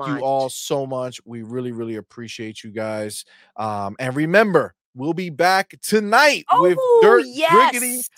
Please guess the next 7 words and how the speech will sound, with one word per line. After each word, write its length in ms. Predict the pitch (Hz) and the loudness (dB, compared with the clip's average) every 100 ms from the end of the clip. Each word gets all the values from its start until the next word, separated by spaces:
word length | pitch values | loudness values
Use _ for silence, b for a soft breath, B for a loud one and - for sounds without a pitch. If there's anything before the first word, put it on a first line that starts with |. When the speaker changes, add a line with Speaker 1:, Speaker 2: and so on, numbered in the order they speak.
| - | -8
Speaker 1:
on 180 | 143 139 131 | -4 -4 0
W 320 | 220 208 202 | 0 0 -8
B 240 | 185 202 | -8 -10
G. 420 | 147 175 185 180 - _ _ _ _ _ _ _ _ _ _ | -10 -10 -8 -10 -14 _ _ _ _ _ _ _ _ _ _
Gonna 180 | - 196 | 0 0
be 120 | 180 | 0
fire. 520 | 165 156 147 147 139 | -4 0 2 2 -2